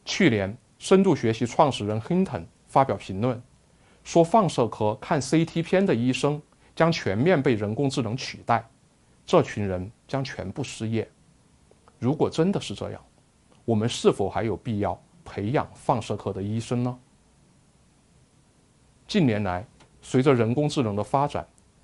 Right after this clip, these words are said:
让文献翻译这个职业逐渐衰退了。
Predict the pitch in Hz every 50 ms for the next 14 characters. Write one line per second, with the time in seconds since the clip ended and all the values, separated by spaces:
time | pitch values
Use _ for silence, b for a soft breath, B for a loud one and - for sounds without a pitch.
0 | _ - 147 156 156 131 104 98 98 120 127 - 196 151 113 - - 165 170 196
1 | 208 190 147 107 - 120 107 104 101 - - 98 98 101 104 92 - _ _ _
2 | _ _ - - 107 110 139 117 110 - - 135 135 135 - - 135 110 98